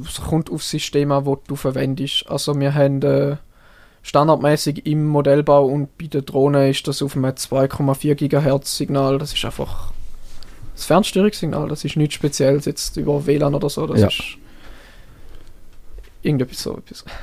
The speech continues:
Speaker 2: Ähm, bei den, äh, F C sind, ähm, eigentlich bei diesen zwei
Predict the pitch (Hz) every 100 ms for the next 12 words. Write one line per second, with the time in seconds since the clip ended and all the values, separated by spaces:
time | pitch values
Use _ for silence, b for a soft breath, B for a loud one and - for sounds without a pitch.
0 | B B B B - - - b b b
1 | b b b b b - 110 98 87 87
2 | 82 80 - - - _ - - _ _
3 | _ - - 113 117 123 117 101 90 82
4 | - - - - - - - 117 - -
5 | 98 90 82 - - _ _ - - -
6 | - 92 82 80 76 73 73 - - -
7 | 76 - - 85 82 80 - - - 85
8 | 80 82 90